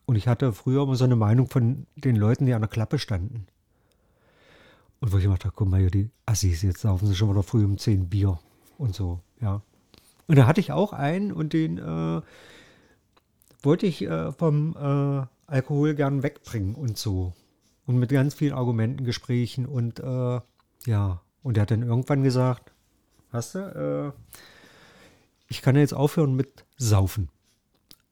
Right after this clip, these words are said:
Aber die Leute an der Klappe, das sind meine einzigen sozialen Kontakte. Wenn ich die nicht mehr habe,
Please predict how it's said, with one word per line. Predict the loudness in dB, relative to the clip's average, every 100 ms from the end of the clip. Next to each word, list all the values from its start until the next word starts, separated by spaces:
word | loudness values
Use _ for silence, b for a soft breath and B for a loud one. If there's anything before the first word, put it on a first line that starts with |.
| 0
Aber | 2
die | 6 6
Leute | 6 6 4
an | 0
der | -2
Klappe, | -4 -6 -8 -10 _ _ _ _ _ _
das | -4 0
sind | 2
meine | 2 0
einzigen | -2 -2 -2 0 0 2
sozialen | 2 0 0 2 2 0
Kontakte. | -2 -2 -4 -6 -10 -10 _ _ _ _ _ _ _ _ _
Wenn | 0
ich | 0
die | 0 0
nicht | 2
mehr | 0 0
habe, | 0 -2 -4